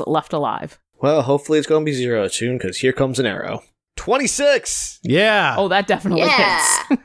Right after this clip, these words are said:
Speaker 1: <laughs>
Speaker 2: All right, let's see. That's gonna do eleven points of damage.
Speaker 1: Since this is the last one,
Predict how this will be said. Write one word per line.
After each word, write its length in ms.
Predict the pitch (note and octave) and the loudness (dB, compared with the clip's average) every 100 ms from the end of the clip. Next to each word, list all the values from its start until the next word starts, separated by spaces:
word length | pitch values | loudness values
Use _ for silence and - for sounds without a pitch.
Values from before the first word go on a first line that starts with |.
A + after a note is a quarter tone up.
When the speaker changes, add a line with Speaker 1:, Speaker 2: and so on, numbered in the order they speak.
| - | -4
Speaker 1:
<laughs> 140 | F4 | -8
Speaker 2:
All 120 | - C3+ | -4 -2
right, 260 | E3 E3+ | 2 2
let's 200 | D3 D3+ | 0 -2
see. 340 | - G3 E3 D3 _ _ _ - | 0 2 2 0 _ _ _ -8
That's 100 | C#3+ | -2
gonna 160 | D#3+ | 0
do 680 | C#3+ E3+ E3+ F3 F3 F3 D#3+ - - | 4 4 6 6 6 6 2 -2 -6
eleven 220 | A#2 A#2+ | -2 -2
points 160 | A#2+ A2 | -2 0
of 60 | |
damage. 380 | A#2 G#2+ - - _ _ _ _ _ _ _ _ _ _ _ _ _ _ _ _ _ _ _ | -2 -2 -4 -10 _ _ _ _ _ _ _ _ _ _ _ _ _ _ _ _ _ _ _
Speaker 1:
Since 280 | - F4+ F#4+ | -4 -2 -2
this 180 | F#4+ | -4
is 120 | F#4+ D#4 | -4 -2
the 100 | D4 | -2
last 320 | C#4 C#4 - | -2 -6 -8
one, 480 | C#4 B3+ G#3+ G#3+ | -6 -6 -6 -10